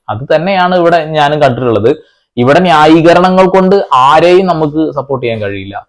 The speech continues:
തലാൽ ചെയ്ത വൃത്തികേടുകൾ ഒരുപാടുണ്ട്, അതിനർത്ഥം തലാലിനെ തീർക്കണം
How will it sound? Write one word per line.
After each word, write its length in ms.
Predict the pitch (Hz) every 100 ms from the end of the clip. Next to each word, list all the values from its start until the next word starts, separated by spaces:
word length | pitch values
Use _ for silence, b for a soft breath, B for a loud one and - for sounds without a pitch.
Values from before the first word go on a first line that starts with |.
| 117
തലാൽ 260 | 117 131
ചെയ്ത 200 | 156 151
വൃത്തികേടുകൾ 720 | 151 151 147 143 147 143 147 143
ഒരുപാടുണ്ട്, 520 | 139 131 135 120 113 - _ _ _
അതിനർത്ഥം 440 | 107 117 143 - 160
തലാലിനെ 500 | 131 131 135 147 156
തീർക്കണം 640 | 147 143 139 165 185